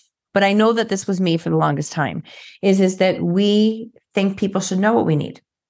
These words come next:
We think that they should know what we need help with, what we need support with.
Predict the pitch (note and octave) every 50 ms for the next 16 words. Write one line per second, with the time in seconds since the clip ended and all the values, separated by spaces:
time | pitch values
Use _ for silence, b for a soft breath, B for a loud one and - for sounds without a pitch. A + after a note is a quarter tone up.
0 | _ _ _ _ _ - - F3+ G3 G3 F#3 F#3 F#3+ F#3+ F#3+ - G3 F#3 F#3 F#3
1 | - _ - G3 G3 F#3+ F#2 - - - F#3 F#3 F#3+ - - F#3+ F3+ F3+ E3+ F#3
2 | G#3+ B3 C4 - - F3+ F3 E3 D3 - - E3 E3+ F3+ F3 E3 D#3+ E3 D#3+ D#3+
3 | D#3+ E3 D#3+ F3 E3+ E3+ - A#3 B3 B3+ B3+ B3+ - F#3+ F3+ E3 - D#3+ E3+ D#3+
4 | D#3+ D#3 D#3 - E3+ - - - G3+ D3 A3 A3+ A3 A3+ A3+